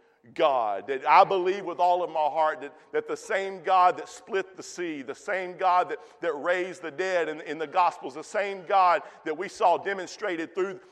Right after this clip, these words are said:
through the, through the miracle working power of God that we saw demonstrated through the apostles long after the death, burial, and resurrection of Jesus Christ is the same God that is at work today. He is,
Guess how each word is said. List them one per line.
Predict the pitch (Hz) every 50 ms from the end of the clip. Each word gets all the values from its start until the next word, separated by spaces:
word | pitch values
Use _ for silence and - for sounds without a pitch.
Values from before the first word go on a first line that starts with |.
| _ _ -
through | 202 202 196 170
the, | 160 160 147 - - _ _ _
through | - 202 208 196
the | 139 147 147
miracle | 147 147 165 196 208 208 196 202 190
working | 175 202 196 185 - 165
power | - - 190 185 190 185 180 165
of | 151 147
God | 151 196 196 175 160
that | 160
we | 175 185
saw | - - 214 175
demonstrated | 156 135 185 185 185 170 - - 208 202 170 165 160 -
through | 196 180
the | 151 160 156
apostles | 147 - - - 196 180 170 - - 170 131 - - - - - -
long | 139 185 196 190 196 196
after | 196 196 - - 175
the | 156 170
death, | 147 156 190 185 170 - 135
burial, | 151 185 190 185 180 165 165
and | 151
resurrection | 180 175 160 165 156 165 175 160 - - 175 147
of | 139 123
Jesus | 151 170 165 143 151 -
Christ | - - 156 151 143 - -
is | 139 -
the | 156 151
same | - - - 214 196 208 208 208 180
God | 147 180 151 143 143 147 139 - - - _ -
that | 160 165 165
is | 165 - 160
at | 160 156
work | - 156 160 151 156 156 - - - _ _ _
today. | _ - 180 139 185 196 170 151 135 131 123
He | 170 185
is, | 185 175 156 135 - -